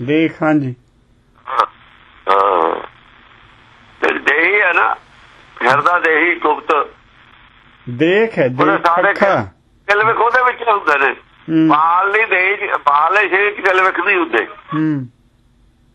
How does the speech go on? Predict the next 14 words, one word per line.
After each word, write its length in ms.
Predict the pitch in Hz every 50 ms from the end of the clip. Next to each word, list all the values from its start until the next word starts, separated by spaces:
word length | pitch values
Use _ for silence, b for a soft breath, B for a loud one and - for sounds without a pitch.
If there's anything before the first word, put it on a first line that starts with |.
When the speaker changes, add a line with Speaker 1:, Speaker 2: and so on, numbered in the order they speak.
| _ _ _ _ _ _ _ _ _ _ _ _ _ _ _
Speaker 2:
ਕਿਲ 200 | 175 196 208 220
ਬਿਖ 220 | 220 226 - 220
ਅੰਦਰਲੀ 380 | 214 - 208 220 220 220 226 226
ਦੇਹੀ 240 | 208 214 208 202 214
ਦੇ 100 | 214 220 220
ਵਿੱਚ 140 | 214 202 202 190
ਹੁੰਦੇ 200 | 180 143 127 123
ਨੇ। 100 | 120 120
ਬਿਖ 260 | 120 139 170 170 -
ਹੁੰਦੀ 220 | 175 190 - 214 214
ਹੈ 120 | 220 208
ਮਾਇਆ। 380 | 202 175 151 147 135 117 104 87
Speaker 1:
ਹੂੰ, 380 | - - - _ _ 147 151
ਹੂੰ। 280 | 147 147 143 135 123